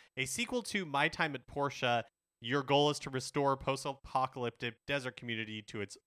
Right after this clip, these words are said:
former glory. It actually reminded me a, a lot of, like, a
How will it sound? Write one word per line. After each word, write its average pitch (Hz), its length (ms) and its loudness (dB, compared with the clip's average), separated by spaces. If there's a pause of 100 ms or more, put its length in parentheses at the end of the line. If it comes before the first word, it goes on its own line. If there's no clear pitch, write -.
former 113 360 -4
glory. 101 500 -2 (380)
It 151 60 -2
actually 226 300 2
reminded 147 420 -2
me 135 380 -6 (240)
a, 139 160 2
a 123 120 -2
lot 127 540 4 (220)
of, 120 240 2
like, 117 240 4
a 113 220 0